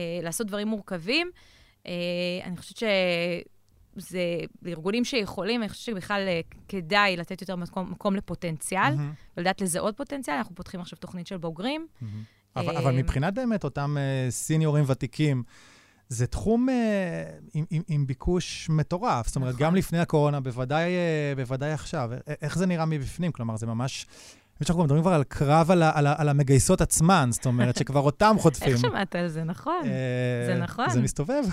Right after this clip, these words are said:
Speaker 2: <laughs>
Speaker 1: כן, כן. אז, אה, אז כן, נכון. זה בכלל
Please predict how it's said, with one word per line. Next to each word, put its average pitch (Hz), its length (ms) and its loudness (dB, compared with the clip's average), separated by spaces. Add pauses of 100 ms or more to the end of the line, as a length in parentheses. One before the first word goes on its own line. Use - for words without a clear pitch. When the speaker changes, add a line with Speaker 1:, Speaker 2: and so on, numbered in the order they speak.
(200)
Speaker 2:
<laughs> 127 220 -2
Speaker 1:
כן, 262 260 -2 (100)
כן. 302 340 -6
אז, 170 240 -8
אה, 175 540 -2
אז 165 120 -10
כן, 240 220 2
נכון. 196 420 0
זה 165 200 -4 (500)
בכלל 190 540 2